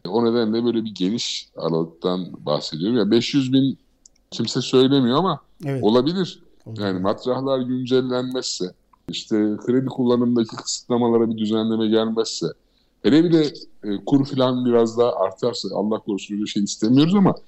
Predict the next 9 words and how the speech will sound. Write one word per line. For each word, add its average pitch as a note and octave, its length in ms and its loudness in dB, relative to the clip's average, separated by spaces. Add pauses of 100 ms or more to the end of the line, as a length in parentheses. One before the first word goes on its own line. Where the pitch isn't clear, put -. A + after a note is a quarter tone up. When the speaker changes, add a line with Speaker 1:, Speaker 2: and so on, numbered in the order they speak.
(380)
Speaker 1:
yani F2 140 4
artarsa, A2 680 2 (160)
Speaker 2:
Evet. B2 280 -8
Speaker 1:
bir A2 180 0
de F3+ 140 6
bir F3 60 2
yandan D#3 320 2
araç C#3 360 4
bulamazsanız A2 800 -10